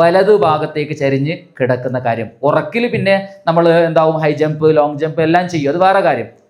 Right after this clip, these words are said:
പക്ഷേ ഉറങ്ങുമ്പോൾ ആ ഒരു, ഓ, സുന്നത്ത് കിബിലക്ക് മുഖാമുഖമായി, ഇവിടെ പിന്നെ കിബില നമുക്കറിയുന്ന ആ, ആ ഭാഗത്തേക്ക് തിരിഞ്ഞ് കിടക്കാൻ പ്രത്യേകം ശ്രദ്ധിക്കുക എന്നുള്ളതാണ്. പിന്നീട് മറ്റൊരു കാര്യം ശ്രദ്ധിക്കേണ്ടത്, രണ്ട് കൈകൾ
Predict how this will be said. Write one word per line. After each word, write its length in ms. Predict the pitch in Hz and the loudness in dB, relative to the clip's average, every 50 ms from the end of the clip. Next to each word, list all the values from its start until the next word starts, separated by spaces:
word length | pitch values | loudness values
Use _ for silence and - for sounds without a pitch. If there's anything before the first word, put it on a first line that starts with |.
| _ _ - | _ _ -6
പക്ഷേ 500 | 139 135 - 156 160 175 320 339 - - - _ _ _ - | -4 -2 0 2 2 2 2 0 -4 -8 -16 _ _ _ 0
ഉറങ്ങുമ്പോൾ 720 | 147 147 165 202 240 269 254 190 170 196 220 - - - 151 | 2 2 2 2 2 0 0 0 0 -2 -2 -4 -4 -2 0
ആ 40 | 143 | 0
ഒരു, 460 | 143 147 143 143 143 135 139 - - _ _ _ _ - | 0 0 -2 -4 -6 -8 -12 -16 -20 _ _ _ _ -2
ഓ, 340 | 131 131 135 131 131 131 131 | 0 2 2 2 2 2 0
സുന്നത്ത് 760 | 131 - 139 135 143 147 156 - - 156 147 131 - - - - _ _ | 0 -2 -2 -2 0 0 0 0 0 -2 -2 -2 -4 -10 -14 -20 _ _
കിബിലക്ക് 280 | 147 135 139 143 139 143 | -4 -2 0 0 0 -2
മുഖാമുഖമായി, 800 | 139 131 127 131 127 131 123 127 127 123 131 135 135 135 139 160 | -2 -2 -2 -2 -2 -2 -2 -2 -2 -2 -2 0 0 0 0 -2
ഇവിടെ 200 | 165 151 131 135 | -6 -8 -8 -8
പിന്നെ 180 | 135 160 160 | -6 -6 -6
കിബില 280 | 160 165 151 160 160 165 | -4 -4 -2 0 0 0
നമുക്കറിയുന്ന 540 | 160 160 156 151 - 165 151 160 160 165 - | 0 -4 -4 -4 -2 -2 -2 -2 -6 -10 -12
ആ, 420 | - 156 156 151 151 151 - - - | -8 -2 0 2 2 2 0 -2 -2
ആ 40 | 151 | 0
ഭാഗത്തേക്ക് 420 | 147 147 143 143 127 139 139 135 | 2 2 0 -2 -4 -6 -6 -6
തിരിഞ്ഞ് 380 | 139 135 139 131 127 135 131 123 - - _ _ _ - | -6 -6 -6 -4 -4 -4 -6 -6 -8 -14 _ _ _ -4
കിടക്കാൻ 320 | 131 120 123 - 120 117 | -2 -2 0 0 -2 -2
പ്രത്യേകം 520 | 113 113 107 - 117 117 113 143 175 170 - | -4 -6 -8 -8 -6 -6 -6 -6 -8 -10 -12
ശ്രദ്ധിക്കുക 460 | - - 127 107 - 113 120 - 107 | -10 -6 -6 -6 -6 -6 -8 -6 -6
എന്നുള്ളതാണ്. 420 | 104 104 107 104 101 107 107 - - _ _ _ _ _ _ - | -6 -6 -8 -8 -8 -10 -10 -12 -16 _ _ _ _ _ _ -4
പിന്നീട് 460 | 180 202 220 214 208 190 175 135 139 | -2 0 2 2 2 0 0 -2 -6
മറ്റൊരു 320 | 160 - 196 208 214 - | -4 -2 0 2 2 2
കാര്യം 200 | 175 151 139 131 | 2 0 0 -2
ശ്രദ്ധിക്കേണ്ടത്, 880 | - - 123 123 135 131 135 131 120 127 123 170 202 - - - _ _ _ 151 | -6 -8 -6 -6 -4 -2 -2 0 0 0 0 -2 -4 -6 -8 -18 _ _ _ -2
രണ്ട് 520 | 160 170 175 208 226 240 233 269 262 262 | -2 -2 -2 -2 -2 0 0 0 0 0
കൈകൾ 460 | 180 147 151 151 143 156 135 120 98 | 0 0 0 0 0 0 -2 -2 -6